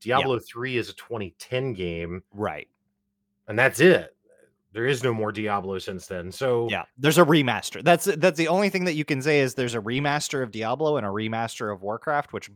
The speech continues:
Speaker 1: both go about as well as you'd expect.
Speaker 2: Yeah, yeah, um, a, and well, th-, so I was gonna jump to those in a second. The, uh,
Speaker 1: Oh, okay.
Speaker 2: the other I P, though, that it, it, World of Warcraft, that
Speaker 1: Right.
Speaker 2: basically redefined Blizzard once
Speaker 1: Twenty
Speaker 2: it came
Speaker 1: minutes
Speaker 2: out.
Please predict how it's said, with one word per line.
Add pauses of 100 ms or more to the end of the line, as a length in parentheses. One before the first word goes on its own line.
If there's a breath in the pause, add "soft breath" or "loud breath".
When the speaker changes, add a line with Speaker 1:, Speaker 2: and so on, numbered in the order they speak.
Speaker 1:
both
go
about (400)
as
well
as
you'd
expect. (840 soft breath)
Speaker 2:
Yeah,
yeah, (240)
um, (220)
a,
and
well,
th-,
so
I
was
gonna
jump
to
those
in
a
second.
The,
uh,
Speaker 1:
Oh,
okay.
Speaker 2:
the
other
I
P,
though,
that
it,
it, (200)
World
of
Warcraft,
that (220)
Speaker 1:
Right.
Speaker 2:
basically
redefined
Blizzard (300)
once
Speaker 1:
Twenty
Speaker 2:
it
came
Speaker 1:
minutes
Speaker 2:
out.